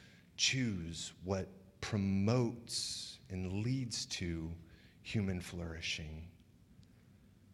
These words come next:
So choose life. We've talked about this the past couple of weeks. We're going to spend next week pivoting a little bit, but continuing the conversation. So we've talked about what leads to life personally for me,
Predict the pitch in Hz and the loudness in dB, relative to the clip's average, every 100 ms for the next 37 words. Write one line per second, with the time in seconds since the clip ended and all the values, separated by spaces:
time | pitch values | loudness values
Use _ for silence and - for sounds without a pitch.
0 | - - - - - 131 113 80 73 - | -20 -14 -8 0 4 4 2 0 -2 -4
1 | - - - - - - - - - - | -10 -14 -16 -16 -18 -20 -20 -20 -20 -20
2 | - - - - - - - - - - | -20 -20 -20 -20 -20 -20 -20 -20 -20 -20
3 | - - - - - 147 160 208 165 135 | -20 -20 -20 4 8 10 10 8 8 8
4 | 120 - 113 107 107 101 104 - - 95 | 6 6 4 4 0 0 0 0 -2 0
5 | 92 90 104 - 113 101 135 131 120 - | 2 4 4 4 2 4 4 4 0 2
6 | 120 107 110 135 - - 101 104 - - | 2 4 4 2 2 0 0 -2 -4 2
7 | 120 120 117 104 95 101 110 143 147 135 | 4 4 2 0 -2 -2 0 4 4 4
8 | 131 - 98 104 - 113 98 - 143 151 | 2 2 -2 -4 -2 -2 -2 0 2 2
9 | 147 123 117 101 - 107 98 92 - 117 | 2 0 0 -2 -4 -4 -2 -2 -2 0
10 | 113 - 92 87 95 90 110 123 110 104 | 0 0 -4 -2 -2 -2 -2 -2 0 0
11 | 101 107 110 123 135 110 - - 120 101 | 2 0 2 2 2 0 -4 -2 0 2
12 | 107 101 - - 131 - - 110 92 87 | 2 0 -4 -4 0 2 2 -2 -4 -4
13 | 82 90 110 110 107 | -4 0 0 0 -4